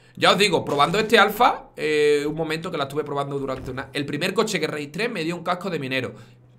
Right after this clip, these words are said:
Era porque no estaba grabando ni era una partida que se iba a quedar, ¿ves? Ahora me da paneles de cristal. Pero que esto iba a pasar, que yo lo sabía.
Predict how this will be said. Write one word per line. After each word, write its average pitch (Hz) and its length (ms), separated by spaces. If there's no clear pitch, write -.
Era 170 220
porque 202 220
no 156 60
estaba 143 240
grabando 156 400
ni 170 100
era 135 100
una 135 140
partida 131 340
que 170 80
se 120 120
iba 113 100
a - 40
quedar, 185 260
¿ves? 185 120
Ahora 127 160
me 131 100
da 120 120
paneles 113 280
de 110 100
cristal. 135 400
Pero 113 140
que 131 100
esto 196 120
iba 156 80
a - 40
pasar, 185 360
que 127 100
yo 123 100
lo 131 100
sabía. 190 540